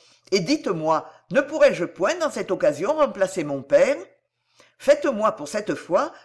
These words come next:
l'honneur de supposer que nous ne soyons qu'une même personne. » Elle le remercia très poliment de son offre, qu'elle refusa cependant, en disant : «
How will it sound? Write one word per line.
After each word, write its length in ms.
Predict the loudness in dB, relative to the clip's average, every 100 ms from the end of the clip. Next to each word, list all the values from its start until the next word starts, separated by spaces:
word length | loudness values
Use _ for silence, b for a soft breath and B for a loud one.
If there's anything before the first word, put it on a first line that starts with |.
| B
l'honneur 380 | -2 4 2 2
de 100 | -6
supposer 600 | -6 -6 -4 -2 -2 -2
que 100 | -4
nous 140 | -4
ne 120 | -4
soyons 480 | -4 0 0 0 -2
qu'une 220 | -4 -4
même 300 | -2 -2 -2
personne. » 720 | -4 -6 -8 -4 -4 -4 -14 -20 _ _ _ _ _ _ _ _ _ _ _ _ _ -4
Elle 120 | -2
le 160 | 0 0
remercia 580 | 0 0 -2 -4 0 0
très 220 | -2 -8
poliment 440 | -6 -6 -6 -6
de 120 | -6
son 280 | -8 -8 -4
offre, 380 | -2 -2 -4 -10
qu'elle 220 | -4 -4
refusa 480 | -4 -6 -6 -2 -2
cependant, 680 | -4 -6 -6 -4 -4 -4 -4
en 120 | -10
disant : « 560 | -6 -4 -4 -4 -4